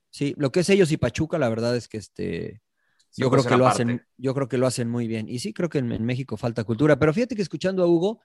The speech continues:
Speaker 1: decía, bueno, ya quedé campeón en el fútbol mexicano, ya dirigí a la selección mexicana, quedé en tercer lugar de la Copa América,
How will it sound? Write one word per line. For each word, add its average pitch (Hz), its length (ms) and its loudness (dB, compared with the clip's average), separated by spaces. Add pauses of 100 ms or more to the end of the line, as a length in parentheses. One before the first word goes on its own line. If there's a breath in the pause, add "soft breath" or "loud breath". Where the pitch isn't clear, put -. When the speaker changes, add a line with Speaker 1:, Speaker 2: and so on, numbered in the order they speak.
Speaker 1:
decía, 139 480 2 (400 soft breath)
bueno, 202 180 0
ya 214 140 4
quedé 226 200 2
campeón 175 340 -4
en 170 80 -6
el 135 80 -6
fútbol 139 180 -6
mexicano, 120 480 -6
ya 135 160 2
dirigí 135 300 2
a 127 40 0
la 117 120 0
selección 107 360 -6
mexicana, 107 460 -8
quedé 135 240 4
en 190 80 0
tercer 180 420 -2
lugar 147 300 2
de 127 140 -2
la 110 100 -6
Copa 120 240 -6
América, 117 480 -4